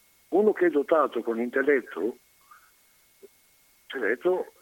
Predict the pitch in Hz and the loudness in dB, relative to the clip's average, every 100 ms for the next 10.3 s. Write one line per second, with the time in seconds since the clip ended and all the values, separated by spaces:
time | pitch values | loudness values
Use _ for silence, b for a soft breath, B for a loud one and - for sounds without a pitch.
0 | B B - 107 104 101 101 135 160 110 | B B -6 -2 0 0 -2 -2 0 0
1 | 110 - 90 - 190 190 113 80 - - | -2 -6 -14 -6 0 2 0 -6 -16 -20
2 | _ _ _ - 107 120 - 190 190 - | _ _ _ -8 -4 -4 -2 0 0 0
3 | 170 - 151 - 120 143 139 131 117 117 | -2 -2 -6 -6 -8 -4 -2 0 2 2
4 | 135 - 131 127 123 123 - 117 - 104 | 2 0 -4 -2 -2 -4 -6 -6 -6 -8
5 | - 107 107 90 - - 113 110 - 104 | -6 -8 -6 -8 -10 -8 -4 -4 -4 -8
6 | - 170 160 123 117 165 165 202 202 160 | -4 -4 -2 -2 -4 -6 -8 -2 0 2
7 | 127 110 101 92 _ _ _ _ - 117 | 2 0 -4 -10 _ _ _ _ -8 -2
8 | 120 110 117 110 110 101 101 92 _ _ | 0 0 -2 -2 -4 -8 -14 -18 _ _
9 | _ 104 95 - 107 104 110 - 98 - | _ -14 -12 -10 -10 -10 -14 -14 -14 -14
10 | 95 - - | -18 -18 -20